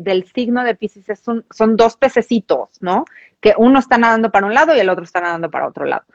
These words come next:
Y están bajo la superficie del mar, escondidos atrás de, de una piedra, con miedo, ¿no? Con miedo de decir, "Yo no <laughs> quiero vivir lo que está allá afuera. Entonces, prefiero esconderme y prefiero no lidiar y,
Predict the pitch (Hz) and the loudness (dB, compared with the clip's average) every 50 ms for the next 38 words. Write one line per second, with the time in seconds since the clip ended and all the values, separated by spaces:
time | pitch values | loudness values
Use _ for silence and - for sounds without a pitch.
0 | _ _ _ _ _ _ _ - 214 226 202 - 262 254 269 262 - - _ - | _ _ _ _ _ _ _ 0 2 2 2 2 2 2 2 0 -4 -8 _ -6
1 | 202 180 226 208 - 233 214 208 196 - - 220 - - 202 190 - - 240 233 | -2 0 0 2 2 4 4 2 2 0 -4 -6 -4 -2 -4 -4 -4 -4 -6 -4
2 | - 269 254 240 214 196 190 190 190 - - - 208 - - - 220 220 226 233 | -2 -2 0 0 0 -2 -2 -2 -4 -4 -4 -4 -6 -6 -4 -2 0 2 2 2
3 | 226 269 269 220 240 247 240 254 196 - - 214 214 220 220 202 240 233 - - | 2 2 4 4 2 2 2 0 -2 0 2 2 2 2 2 2 0 0 0 -4
4 | _ _ _ _ _ _ _ _ 196 196 208 220 233 240 254 262 254 - 240 233 | _ _ _ _ _ _ _ _ 0 2 4 4 4 2 2 0 2 2 2 4
5 | 220 226 233 254 - - _ _ _ _ _ _ _ _ _ _ _ _ _ - | 4 4 4 2 2 -2 _ _ _ _ _ _ _ _ _ _ _ _ _ -4
6 | 214 208 220 277 359 403 320 277 190 151 165 196 262 285 - 220 214 226 233 233 | -2 0 2 2 2 4 4 2 0 0 -2 -4 -2 -2 -2 -2 -4 -4 -4 -4
7 | 262 285 285 254 226 196 - - 233 226 202 233 240 254 277 277 - - - 269 | -2 -2 -2 -2 -4 -4 -4 -6 -6 -4 -4 -4 -4 -4 -4 -6 -8 -6 -2 -2
8 | 285 285 269 240 220 220 226 254 247 - 220 202 - 214 226 226 226 220 247 277 | -2 0 0 0 0 0 0 -2 -4 -6 -6 -6 -4 -4 -2 -2 -2 -2 0 0
9 | 339 - 139 - - _ _ _ _ _ _ _ _ _ _ _ _ _ - 185 | 0 -2 -4 -6 -14 _ _ _ _ _ _ _ _ _ _ _ _ _ -16 -14
10 | 165 170 - 240 - - - 254 240 233 - 277 269 277 302 320 330 330 - - | -10 -2 0 0 0 2 2 2 2 2 2 4 4 6 6 6 4 4 0 -2
11 | - 233 220 220 226 247 233 208 190 180 175 175 185 - 214 - - - 185 - | 0 2 2 4 4 4 4 4 2 -2 -4 -6 -6 -6 -8 -6 -6 -6 -4 -2
12 | 247 240 233 254 254 247 247 254 262 254 262 254 240 233 214 190 190 220 247 - | 0 0 2 2 2 2 2 2 2 2 2 2 4 4 4 6 4 2 0 -2
13 | - 208 190 196 - | -4 -4 -2 -4 -4